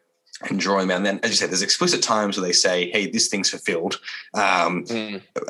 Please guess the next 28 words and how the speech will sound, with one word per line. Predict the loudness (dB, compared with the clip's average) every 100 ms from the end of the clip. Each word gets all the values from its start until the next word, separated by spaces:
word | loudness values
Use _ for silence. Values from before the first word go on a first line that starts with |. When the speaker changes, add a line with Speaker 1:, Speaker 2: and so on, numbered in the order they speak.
| 0
Speaker 1:
but | 2 2
then |
there's | 2 2
also | 2 0
times | 2 2 2
where | 0
it's | 0
just | 2 2
like, | 2 0
as | 0
you |
say, | 0 0
it's, | -2
it's, | -2 -4
it's | -2 2
a |
small | 2 2 4 4 4
reference | 2 0 -2
to | -4
an | -6 -4
image | -4 -2 -4
that | -2
they're | -2
not | 0
hanging | 0 0 -2
a | -2
hat | -2 -2
on. | -4 -8